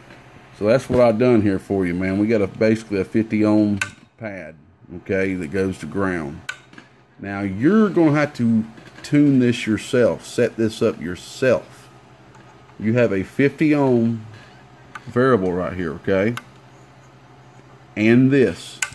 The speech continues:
So in conjunction with both, you have a lot of control on some input attenuation. I mean, we got pretty much, uh, seven watts in a sense with this, uh, ten watts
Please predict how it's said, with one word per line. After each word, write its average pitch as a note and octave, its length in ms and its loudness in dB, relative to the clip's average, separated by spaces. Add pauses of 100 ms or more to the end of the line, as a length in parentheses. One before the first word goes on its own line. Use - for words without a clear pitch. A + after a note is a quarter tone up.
(220)
So G#2 200 -6
in G#2 100 -8
conjunction A#2 800 -6
with G2+ 260 -8
both, G#2+ 540 0 (260)
you G#2 160 -6
have A2 160 2
a G2 60 2
lot G#2+ 240 4
of A2 100 2
control A2 600 0 (840)
on F#2 160 -4
some G2 220 -2
input G#2+ 340 2
attenuation. G2+ 920 -2
I F2+ 40 -8
mean, F#2 200 -4
we G2 100 -4
got G2 280 -2 (960)
pretty G2+ 180 0
much, G2 480 -4
uh, F#2 240 -2
seven G#2 520 0
watts G#2 420 -2
in G2 120 -4
a F#2+ 60 -6
sense G#2 420 -2
with E2 140 -12
this, G#2 480 0 (1200)
uh, B1 160 -10 (580)
ten G#2+ 320 2
watts - 580 -4